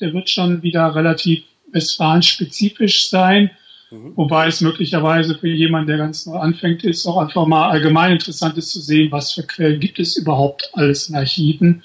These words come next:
Speaker 2: Mhm.
Speaker 1: Kirchenbücher hat vielleicht jeder mal gehört, aber, äh, was es darüber hinaus gibt, das ist ja noch eine ganze Welt für sich. Aber das ist, wird relativ westfalenspezifisch sein, aber dann die Einführung in die, äh, Computergenealogie, das wird der Andreas Job vom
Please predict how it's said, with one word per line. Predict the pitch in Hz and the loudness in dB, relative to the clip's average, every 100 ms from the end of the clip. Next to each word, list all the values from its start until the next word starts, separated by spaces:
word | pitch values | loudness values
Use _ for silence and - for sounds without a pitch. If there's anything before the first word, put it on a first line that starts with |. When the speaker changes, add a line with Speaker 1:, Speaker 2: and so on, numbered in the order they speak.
| - | -16
Speaker 2:
Mhm. | 117 101 104 | -16 -16 -10
Speaker 1:
Kirchenbücher | - 185 196 180 165 180 180 | -4 0 0 2 4 4 2
hat | 165 | 0
vielleicht | - 165 160 | 0 0 2
jeder | 175 165 160 | 2 0 0
mal | 156 151 | 0 0
gehört, | 160 147 165 202 196 | -4 0 2 2 0
aber, | 254 156 170 165 160 196 160 156 | -2 -2 0 2 2 0 -4 -4
äh, | |
was | 156 - | -4 -4
es | 165 | -2
darüber | 175 156 156 | 0 2 2
hinaus | 147 147 - - | 2 2 2 0
gibt, | 190 - | -2 -2
das | 165 - | -6 -6
ist | 180 | -6
ja | 185 | -4
noch | 170 160 | -2 -2
eine | 165 | 0
ganze | 165 165 151 | 0 -2 0
Welt | 151 165 165 - - - - - _ | 2 2 0 -8 -20 -20 -20 -20 _
für | - 180 | 0 2
sich. | 143 165 170 - - 277 | 4 4 2 -2 -6 -4
Aber | 165 151 156 | 0 0 0
das | 143 185 | 0 -2
ist, | 233 170 - - - | -2 -4 -8 -10 -6
wird | 170 170 | -6 -4
relativ | 175 170 175 - | -4 -2 -6 -6
westfalenspezifisch | 156 - 151 185 - 185 - 196 - 185 - | -6 -2 0 0 0 -4 -8 -14 -6 -2 0
sein, | 165 160 160 | 0 0 2
aber | 151 160 | 2 2
dann | 147 160 156 | 2 0 2
die | 151 151 135 - _ _ _ _ _ - | 2 2 0 -12 _ _ _ _ _ -2
Einführung | 160 175 175 196 175 165 165 160 160 | 2 2 2 4 4 4 4 4 2
in | 165 151 | -2 0
die, | 151 151 | 0 2
äh, | 147 147 143 147 139 | 0 -2 -4 -6 -10
Computergenealogie, | 160 151 208 220 214 220 214 202 196 170 185 | -8 0 2 4 4 6 6 4 2 2 2
das | 185 151 - | 4 2 0
wird | 165 | -2
der | 190 | -2
Andreas | 151 151 151 139 - | -2 0 0 2 4
Job | 160 208 214 | 4 4 2
vom | - 175 165 165 | -2 -2 -2 -6